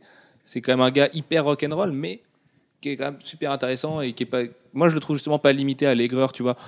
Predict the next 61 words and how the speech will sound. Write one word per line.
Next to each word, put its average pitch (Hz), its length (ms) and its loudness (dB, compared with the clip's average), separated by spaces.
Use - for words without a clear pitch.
de, 113 220 4
du 117 160 -6
vieux 131 160 6
punk 127 240 2
à 127 80 4
chien 139 340 -2
qui 123 140 -8
va 117 100 4
dire, « 113 240 0
Mais 110 80 -4
la 104 140 -4
société, 110 520 -10
c'est 110 60 -10
de 107 80 -12
la 104 140 -8
merde, 113 480 -6
vous - 80 -10
faire 113 180 -10
enculer, 120 460 -10
machin », 117 280 -4
tu - 60 -2
vois. 147 100 4
Le 135 120 2
gars, 185 120 10
il 170 140 4
a 139 40 -2
quand 139 120 -2
même 139 160 -2
plus 165 240 0
de 139 80 8
réflexion 139 500 2
que 131 60 -8
ça 175 260 2
et, 123 80 0
euh, 113 200 -2
enfin, 120 260 -2
quand, 143 200 -4
quand 147 180 0
il 147 100 -10
te - 40 -14
parle 165 180 2
du 143 120 -4
fait 156 240 -2
que 120 440 -2
les 120 200 -6
trois 135 180 -4
quarts 135 200 0
des 135 120 0
gens, 143 300 -2
les 123 140 -6
trois 135 140 -4
quarts 135 120 -2
des 131 160 -2
Américains, 127 420 -4
même 117 140 -8
s'il 113 160 -8
exagère 117 320 -2
sur - 100 -12
le 113 80 -6
chiffre 120 220 -12
forcément, 123 360 -8